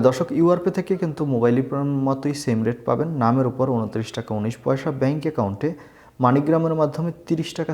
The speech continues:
ছিয়ানব্বই পয়সা এবং বিকাশে ঊনত্রিশ টাকা বিশ পয়সা এবং ইউআরপে থেকে ট্রান্সফার্স্ট এক্সচেঞ্জার থেকে তিরিশ টাকা ছিয়ানব্বই পয়সা করে রেট পাবেন। আলিনমা পে থেকে আটাইশ টাকা নব্বই পয়সা করে রেট পাবেন। এসটিসি পে মোবাইল অ্যাপ্লিকেশন থেকে আটাইশ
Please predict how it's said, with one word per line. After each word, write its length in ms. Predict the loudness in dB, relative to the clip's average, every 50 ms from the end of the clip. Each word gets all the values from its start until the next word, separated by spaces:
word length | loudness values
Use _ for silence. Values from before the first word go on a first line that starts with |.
| -8 -6
ছিয়ানব্বই 460 | -2 -2 0 0 0 -2 0 -2 -2 0 -2
পয়সা 200 | -2 -2 -2 -4 -4
এবং 100 | -4 -4 -4 -4 -4
বিকাশে 420 | -6 -4 -2 -2 -2 -2 -2 -4 -6 -6 -8 -16 -20 -20 _ _ -20 -20 -20 -20 -10 -4 0
ঊনত্রিশ 340 | 0 0 0 0 -2 -2 -2 -2 -2
টাকা 140 | 0 0 0 2 2 2
বিশ 140 | 0 0 -2 -4 -2
পয়সা 300 | -2 -2 -2 -4 -6 -10 -8 -6 -2
এবং 140 | 2 2 2 2 2 4
ইউআরপে 340 | 4 4 4 4 2 -2 -4 -4
থেকে 200 | -4 -2 0 0 0 0 -2 -8 -14 -20 -20 -8 0
ট্রান্সফার্স্ট 640 | 2 2 4 2 0 -4 -4 -2 -2 -2 -4 -8 -16 -18 -18 -20 _ _ -2
এক্সচেঞ্জার 400 | -2 -2 -2 -4 -2 0 0 0 0 -2
থেকে 160 | -4 -4 -4 -4 -4
তিরিশ 200 | -2 -2 -2 -2 -4 -6
টাকা 140 | -6 -4 -6 -6 -6
ছিয়ানব্বই 500 | -4 -2 -2 0 0 -2 -2 -2 -2 -2 -2
পয়সা 200 | -2 -4 -4 -6 -8
করে 140 | -8 -6 -4 -2 -2
রেট 140 | -2 -2 -2 -2 -2
পাবেন। 240 | 0 0 -2 -6 -10 -14 -20 -20 -20 _ _ _ -20 -20 -20 -20 -20 -20 -20 -20 -16 -2 2 4
আলিনমা 340 | 4 4 4 4 4 2 2 2
পে 80 | 2 2 2 2
থেকে 140 | 0 0 2 2
আটাইশ 180 | 2 2 0 -2 -2
টাকা 120 | -2 -2 0 0 0
নব্বই 280 | 0 2 2 2 2 2
পয়সা 200 | 2 0 0 -2 -4
করে 140 | -4 -2 0 0 0
রেট 120 | 0 0 0 -2
পাবেন। 180 | -2 0 -2 -4 -4 -4
এসটিসি 380 | -4 -4 -6 -8 -8 -6 -6 -6 -4
পে 80 | -4 -2 -2 -2
মোবাইল 220 | 0 0 0 0 2 0
অ্যাপ্লিকেশন 400 | -2 -4 -6 -8 -8 -8 -8 -6 -6
থেকে 120 | -6 -6 -4 -4
আটাইশ 180 | -4 -4 -6 -8